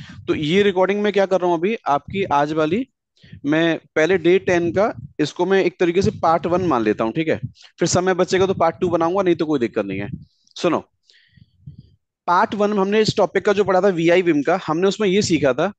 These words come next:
कि gedit command कैसे काम करती है, वीआई command कैसे काम करती है, और Vim से कोई file बना भी पाते हैं, वीआई Vim से हम लोग gedit से भी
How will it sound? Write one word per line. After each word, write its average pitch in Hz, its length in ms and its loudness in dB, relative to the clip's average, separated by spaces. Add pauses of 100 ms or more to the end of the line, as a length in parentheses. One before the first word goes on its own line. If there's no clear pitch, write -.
(100)
कि 156 160 -2
gedit 165 420 0
command 175 300 0
कैसे 165 240 2
काम 160 200 0
करती 151 320 0
है, 196 140 -2 (260)
वीआई 147 340 2
command 170 320 0
कैसे 160 240 0
काम 147 240 -2
करती 143 260 -2
है, 196 60 2
और 156 60 -2
Vim 147 180 0
से 196 160 0
कोई 196 160 -2
file 170 280 0
बना 113 300 0
भी 135 100 -2
पाते 147 320 -2
हैं, 214 140 -4 (200)
वीआई 143 300 2
Vim 147 180 0
से 156 140 -2
हम 147 100 0
लोग 123 280 -4
gedit 135 400 0
से 160 140 -2
भी 185 180 0